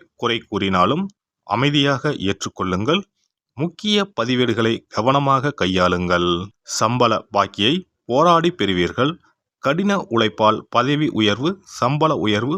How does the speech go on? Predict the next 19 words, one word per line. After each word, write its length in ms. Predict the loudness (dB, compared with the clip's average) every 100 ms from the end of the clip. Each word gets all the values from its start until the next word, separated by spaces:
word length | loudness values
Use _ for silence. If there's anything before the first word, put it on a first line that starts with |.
| -6
பெறுவீர்கள். 720 | -4 -2 0 0 0 0 0 -2 -6 -12 _ _ _ -2
கணினி 340 | 0 2 0
துறையினருக்கு 760 | 0 0 2 2 0 -2 -4 -4 -4 _ _ 0
பார்வை 340 | 2 2 0
கோளாறு, 480 | 0 2 4 2 0 -6 _ _
தசைப்பிடிப்பு 760 | -4 -2 -2 0 -2 -2 -4 -6 -8 _
போன்ற 360 | -2 0 0 -2
பிரச்சனைகள் 600 | -4 -4 -2 -2 -2 -4 -6
நீங்கும். 520 | -2 -2 -2 -2 -2 -4 -6 -12 _ _ _ _ _ _ _ _ _ _ _ -6
இந்த 260 | -2 0 0
சனி 260 | 0 0 0
பெயர்ச்சி 480 | 2 0 0 -2 -2 -4 _ _ _ -12
மாற்றம், 640 | -4 0 0 0 0 0 -2 -6
வேலை 300 | 0 0 2 -2
சுமையையும் 540 | -2 0 2 0 -4
செலவுகளையும் 760 | -4 0 2 2 2 0 -2 -4
அவ்வப்போது 560 | -2 0 0 2 0 0 -2
தந்து 380 | -2 0 0 -2 -4 _ _ -2
அலைகழித்தாலும், 840 | -2 0 -2 -2 0 2 2